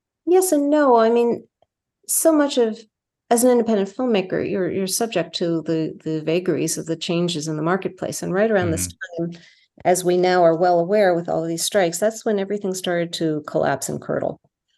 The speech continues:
Speaker 2: Mm.
Speaker 1: That, that's when streaming started to emerge as the dominant distribution
Speaker 2: Right.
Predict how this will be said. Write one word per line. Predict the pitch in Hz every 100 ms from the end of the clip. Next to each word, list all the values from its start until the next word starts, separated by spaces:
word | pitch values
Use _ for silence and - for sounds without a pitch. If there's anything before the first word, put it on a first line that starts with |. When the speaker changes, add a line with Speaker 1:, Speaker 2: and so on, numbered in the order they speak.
| 120
Speaker 2:
Mm. | 92 87
Speaker 1:
That, | 165 147 - -
that's | 190 202
when | 202
streaming | - 180 170 165 170
started | - 156 156 156
to | 165
emerge | 160 156 151
as | 160
the | 160
dominant | 156 147 143 143 147 - _ _ _
distribution | 156 - - 147 147
Speaker 2:
Right. | 151